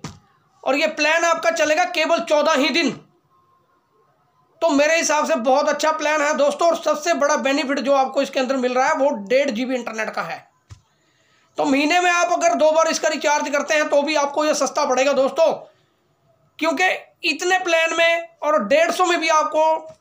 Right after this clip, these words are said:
अगर आप डेढ़ सौ रुपये का रिचार्ज कराते हैं तो उसके अंदर भी आपको डेढ़ जीबी इंटरनेट दोस्तों हर रोज़ का नहीं मिलेगा। एक और प्लान आ रहा है Jio का,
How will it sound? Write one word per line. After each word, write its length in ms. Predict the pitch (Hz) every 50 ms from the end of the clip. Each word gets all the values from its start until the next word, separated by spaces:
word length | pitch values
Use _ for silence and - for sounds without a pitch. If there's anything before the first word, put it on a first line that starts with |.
| _ _ _ _ -
अगर 200 | 262 277 302 311
आप 160 | 311 311 233
डेढ़ 220 | 240 294 320 320
सौ 140 | - - 339
रुपये 200 | 320 269 302 302
का 60 | 294 302
रिचार्ज 400 | 285 302 302 302 294 285 269 269
कराते 320 | 277 277 277 277 294 294
हैं 140 | 294 285 294
तो 80 | -
उसके 220 | 302 285 294 - 302
अंदर 200 | 277 254 277 294
भी 80 | 285
आपको 220 | 277 269 262 - 302
डेढ़ 260 | 247 214 262 277 277
जीबी 260 | 247 220 262 247 277 269
इंटरनेट 360 | 240 269 254 254 254 262 254
दोस्तों 380 | 226 233 240 247 240 - 320 233
हर 100 | 220 233
रोज़ 220 | 240 254 254 220 226
का 80 | 254
नहीं 200 | 240 226 202 240
मिलेगा। 360 | 254 254 240 240 233 233 202 - - - _ _ _ _ _ _ _ _ _ _ _ _ _ _ _ _ _ _ _ _
एक 280 | - - 285 311 294 311
और 200 | 311 320 330 330
प्लान 260 | 330 320 311 320 311
आ 100 | 311 311
रहा 100 | 320 320
है 100 | 311 320
Jio 220 | 294 233 269 302 311
का, 140 | - 311 330